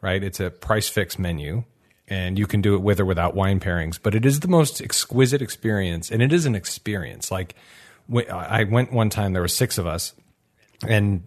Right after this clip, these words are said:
the main course, which was, uh, I don't know, it's course four or five, whatever it was. But when they brought it all out, each one of us had a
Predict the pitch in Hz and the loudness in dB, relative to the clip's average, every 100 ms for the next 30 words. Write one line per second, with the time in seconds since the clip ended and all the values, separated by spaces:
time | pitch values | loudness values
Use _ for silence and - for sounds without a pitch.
0 | _ 117 104 101 107 156 170 - 92 78 | _ -4 0 2 2 4 2 2 -4 -4
1 | - - 90 95 82 - - - 90 - | -6 -6 -6 -6 -6 -14 -20 -14 -10 -8
2 | 98 92 - 87 82 87 - - - 95 | -6 -6 -6 -6 -6 -6 -8 -12 -6 -6
3 | - - _ - 90 85 80 - 82 80 | -6 -14 _ -6 -4 -2 -6 -8 -8 -6
4 | 92 95 87 - - 78 - - - - | -4 -2 -4 -6 -10 -12 -14 -20 -20 -20
5 | - - - _ 113 98 120 117 110 127 | -20 -20 -20 _ 0 2 2 2 4 4
6 | 175 156 117 135 104 - 117 - _ _ | 4 4 4 4 2 -2 -12 -12 _ _
7 | 156 170 - - 117 127 143 98 98 - | -2 -2 -2 -4 0 2 4 2 -2 -2
8 | 113 107 98 - 104 95 90 | 2 2 2 -2 -2 -2 -4